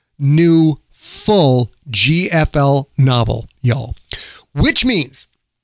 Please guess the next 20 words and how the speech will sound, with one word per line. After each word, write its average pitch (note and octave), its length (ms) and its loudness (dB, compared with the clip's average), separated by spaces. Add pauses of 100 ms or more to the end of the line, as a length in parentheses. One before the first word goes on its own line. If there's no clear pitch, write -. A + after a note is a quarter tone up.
(340)
your D#3+ 240 4
long, E3+ 500 2
long, C#3+ 360 2
long, A3 360 2
long, F#3+ 380 2
long, C#3+ 340 2
oh B2 120 -2
yeah, B2+ 220 -2
long F#3 440 0
wait C#3+ 340 -2 (100)
will D3+ 240 2
be C#3 160 0
rewarded. C3 520 2
Why? - 480 -2 (320)
Because D#4+ 260 0
you F#4+ 80 0
get G4+ 180 -4
not E4+ 200 -2
only D4 240 2
one, A3 260 0